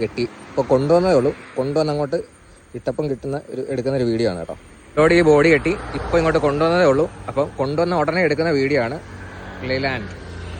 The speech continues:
ഇത് ഫ്രണ്ടിൽ നിന്ന് തുടങ്ങാം. ഞാനിപ്പം പി പി റോഡിൻ്റെ സൈഡിലാണ് നിൽക്കുന്നത്. അത്യാവശ്യം വണ്ടികൾ പോകുന്നുണ്ട്, അപ്പം സൗണ്ടൊക്കെ അത്യാവശ്യം കയറി വരും ചാൻസ് ഉണ്ട്. അപ്പം നമ്മൾ വണ്ടിയുടെ ഫ്രണ്ടിൽ നോക്കുകയാണെങ്കിൽ മുകളിൽ രണ്ട് ലൈറ്റ് ഉണ്ട്,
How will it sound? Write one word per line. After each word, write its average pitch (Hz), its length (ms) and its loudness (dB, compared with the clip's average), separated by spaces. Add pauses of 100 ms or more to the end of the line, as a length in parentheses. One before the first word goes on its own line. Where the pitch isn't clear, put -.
(260)
ഇത് 160 140 2
ഫ്രണ്ടിൽ 139 260 2
നിന്ന് 165 100 4
തുടങ്ങാം. 139 240 2
ഞാനിപ്പം 143 400 0
പി 120 160 -2
പി 147 80 2
റോഡിൻ്റെ 151 260 0
സൈഡിലാണ് 139 380 0
നിൽക്കുന്നത്. 113 260 -4
അത്യാവശ്യം 120 300 -6 (240)
വണ്ടികൾ 117 320 -2
പോകുന്നുണ്ട്, 135 340 0 (120)
അപ്പം 117 200 -6 (220)
സൗണ്ടൊക്കെ 135 460 -2 (280)
അത്യാവശ്യം 135 340 -4
കയറി 131 220 0
വരും 127 220 0
ചാൻസ് 110 240 -4
ഉണ്ട്. 104 100 -4
അപ്പം 127 140 -4
നമ്മൾ 139 220 0
വണ്ടിയുടെ 135 300 0
ഫ്രണ്ടിൽ 139 280 0
നോക്കുകയാണെങ്കിൽ 143 420 0 (420)
മുകളിൽ 135 280 0
രണ്ട് 135 180 -4 (260)
ലൈറ്റ് 113 280 -4
ഉണ്ട്, 107 140 -6